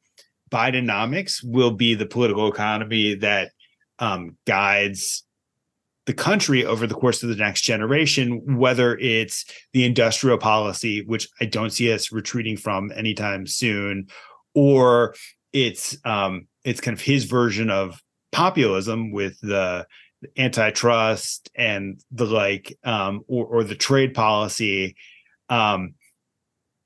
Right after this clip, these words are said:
it's coherent. It, there's, there's some buy-in from both sides of the political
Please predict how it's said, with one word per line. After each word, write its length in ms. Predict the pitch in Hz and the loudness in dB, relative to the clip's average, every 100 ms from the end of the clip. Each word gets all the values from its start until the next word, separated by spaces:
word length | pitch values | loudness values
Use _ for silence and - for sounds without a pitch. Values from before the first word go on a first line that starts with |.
| _ - | _ -4
it's 220 | 143 - | -2 0
coherent. 760 | - 143 - 214 131 107 110 _ _ _ _ | 2 2 4 4 4 0 -4 _ _ _ _
It, 200 | - - | -10 0
there's, 380 | 131 123 110 - | 2 4 2 0
there's 280 | 135 123 - | 2 2 2
some 360 | 147 139 135 | 2 2 2
buy-in 640 | 120 113 131 131 127 120 - | 2 0 0 0 -2 -6 -10
from 440 | - 123 110 107 98 | -10 -2 0 -2 -2
both 260 | 117 117 | 2 2
sides 380 | - 120 110 113 | 2 0 0 -2
of 80 | 101 | -6
the 80 | - | -4
political 680 | 113 113 107 113 104 92 | -2 0 0 0 -2 -4